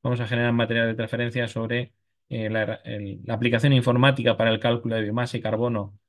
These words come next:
de las formaciones arbóreas en la región de Murcia, ¿m? En la región de Murcia. Ah, también otra guía práctica para mostrar el funcionamiento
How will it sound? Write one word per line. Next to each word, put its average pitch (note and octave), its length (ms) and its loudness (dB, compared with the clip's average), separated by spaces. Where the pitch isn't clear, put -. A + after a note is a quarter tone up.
de A2+ 80 -2
las G#2+ 120 -4
formaciones G#2 580 -2
arbóreas A2+ 500 4
en A#2 220 -2
la D3 120 2
región C3 280 -2
de F#2+ 80 -4
Murcia, A#2+ 460 -4
¿m? B2+ 160 -2
En - 80 -6
la C3+ 100 0
región A#2+ 240 -4
de G2+ 80 -2
Murcia. A#2 440 -2
Ah, G#2 540 0
también B2+ 500 2
otra B2 200 0
guía A2 200 0
práctica D3+ 380 -2
para A#2 180 -2
mostrar G#2 320 -4
el G#2+ 60 -4
funcionamiento G#2+ 1000 -4